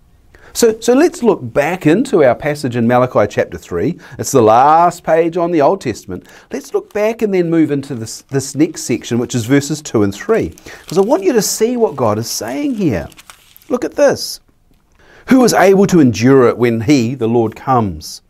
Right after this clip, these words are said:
Who will be able to stand and face Him when He appears? For He will be like a blazing fire that refines metal, or like a strong soap that bleaches clothes. He will sit like a refiner of silver, burning away the dross.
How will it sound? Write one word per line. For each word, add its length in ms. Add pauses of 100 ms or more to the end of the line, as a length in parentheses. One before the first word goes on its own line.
(400)
Who 60
will 80
be 80
able 140
to 80
stand 460
and 140
face 300
Him 80
when 140
He 80
appears? 500
For 180 (180)
He 120
will 80
be 120
like 260
a 80
blazing 840
fire 460
that 100
refines 480
metal, 360 (260)
or 120
like 220
a 60
strong 1000
soap 520 (320)
that 260
bleaches 540
clothes. 720 (280)
He 100
will 120
sit 340
like 220
a 60
refiner 520
of 80
silver, 460 (120)
burning 340
away 260
the 100
dross. 680